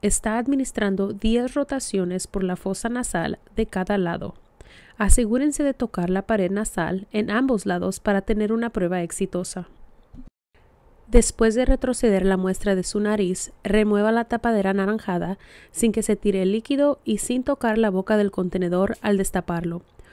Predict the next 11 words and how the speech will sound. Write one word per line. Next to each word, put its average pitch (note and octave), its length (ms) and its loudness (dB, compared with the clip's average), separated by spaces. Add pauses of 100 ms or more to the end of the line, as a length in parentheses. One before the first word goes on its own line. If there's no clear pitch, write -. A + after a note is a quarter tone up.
(280)
Ponga A#3+ 320 2
su C#4+ 160 -2
muestra G#3 500 0
dentro G3 380 0
del G#3 160 0
contenedor. F#3+ 640 -2 (1500)
Ya A3+ 200 2
teniendo A3+ 520 4
la F#3+ 100 2
muestra F#3+ 380 2
dentro, G3 460 0